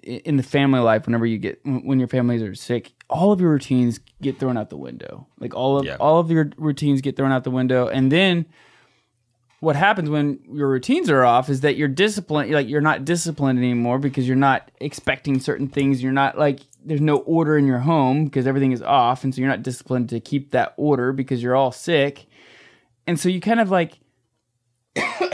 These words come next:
Speaker 1: your, your, your, your children just are off,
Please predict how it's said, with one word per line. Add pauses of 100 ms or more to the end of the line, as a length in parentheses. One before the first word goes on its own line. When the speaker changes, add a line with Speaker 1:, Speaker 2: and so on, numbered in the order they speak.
(960)
Speaker 1:
your,
your, (360)
your,
your
children
just (240)
are
off,